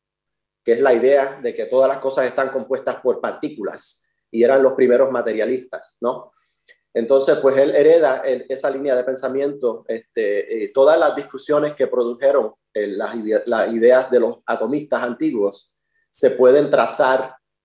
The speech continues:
en la epístola de Epicuro a Heródoto, que, que es una, que, que es una, un resumen de, del atomismo primitivo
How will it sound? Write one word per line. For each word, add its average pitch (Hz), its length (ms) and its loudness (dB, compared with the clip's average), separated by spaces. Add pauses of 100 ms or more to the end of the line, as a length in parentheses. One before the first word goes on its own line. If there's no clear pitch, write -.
en 113 400 -2
la 110 140 -4
epístola 127 760 2
de 113 120 4
Epicuro 120 560 -2
a 107 120 -2
Heródoto, 104 540 -4 (880)
que, 117 480 0
que 123 120 2
es 120 80 -4
una, 127 540 -2 (1000)
que, 117 240 -2
que 127 120 -4
es 120 100 -4
una, 143 560 2
un 127 120 -4
resumen 139 680 0
de, 104 380 -2
del 107 260 -2
atomismo 117 720 -4
primitivo 104 600 -12